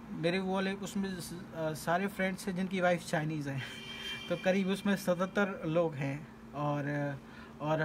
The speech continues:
और, मतलब, वो अल-, हल-, हर एक अलग-अलग जगह हैं। कोई शंघाई में है, कोई बीजिंग में है, कोई वुहान के पास है, कोई क-, कहीं से, कहीं से।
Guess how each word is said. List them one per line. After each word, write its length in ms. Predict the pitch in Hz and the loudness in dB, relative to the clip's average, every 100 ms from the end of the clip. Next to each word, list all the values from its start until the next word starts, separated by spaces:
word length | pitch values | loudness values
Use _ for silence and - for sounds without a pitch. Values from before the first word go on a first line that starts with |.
| 151 | 0
और, 500 | - 156 160 165 160 | -2 0 2 2 0
मतलब, 220 | 165 180 | 0 2
वो 260 | 170 190 196 | 2 0 0
अल-, 140 | 175 147 | -2 0
हल-, 140 | 175 165 | -2 2
हर 100 | 170 | 2
एक 200 | 196 180 | 0 -2
अलग-अलग 400 | 180 185 190 190 | -2 0 0 -2
जगह 180 | 165 156 | -2 -2
हैं। 100 | 151 | -2
कोई 140 | 160 175 | -4 -4
शंघाई 380 | 180 170 170 | -2 2 2
में 140 | 170 170 | 0 0
है, 140 | 170 | -2
कोई 180 | 165 170 | 0 -2
बीजिंग 400 | 156 160 160 160 | -2 -4 -2 -2
में 100 | 160 | -2
है, 220 | 160 156 | 0 -2
कोई 180 | 156 165 | -2 -2
वुहान 320 | 160 156 156 | 0 -2 -2
के 60 | 156 | -4
पास 300 | 147 151 160 | -4 -4 -4
है, 60 | |
कोई 140 | 160 156 | -6 -6
क-, 260 | 156 156 - | -6 -8 -4
कहीं 220 | 151 147 | -2 -2
से, 120 | 156 | -2
कहीं 200 | 156 151 | -2 -4
से। 200 | 147 160 | -4 -8